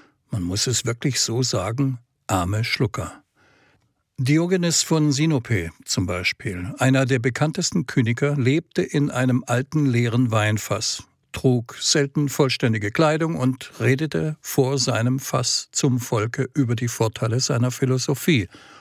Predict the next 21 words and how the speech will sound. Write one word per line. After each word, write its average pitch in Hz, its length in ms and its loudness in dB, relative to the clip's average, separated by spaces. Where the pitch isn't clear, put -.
und 131 380 0
suchte - 440 2
dabei 120 540 2
reiche 120 500 0
Gönner, 113 380 0
die 127 200 -2
ihn 117 180 2
versorgten, 117 760 0
ihm 101 360 -4
zuhörten 135 720 -2
und 120 240 -2
seine 104 320 0
Gesellschaft 120 640 -2
genossen. 110 540 -2
Er 120 100 0
sprach 123 460 0
aus, 190 560 2
was 143 300 2
er 151 80 2
dachte, 117 440 -2
dass - 380 0